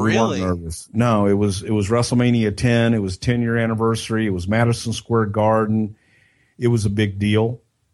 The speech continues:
Speaker 2: So it was, it was a big deal regardless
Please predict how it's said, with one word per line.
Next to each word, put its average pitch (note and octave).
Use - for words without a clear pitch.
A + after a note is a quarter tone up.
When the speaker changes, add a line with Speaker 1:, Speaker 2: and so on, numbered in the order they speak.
Speaker 2:
So A2
it A2
was, G#2
it C#3+
was C3+
a A2+
big A#2
deal A#2+
regardless G2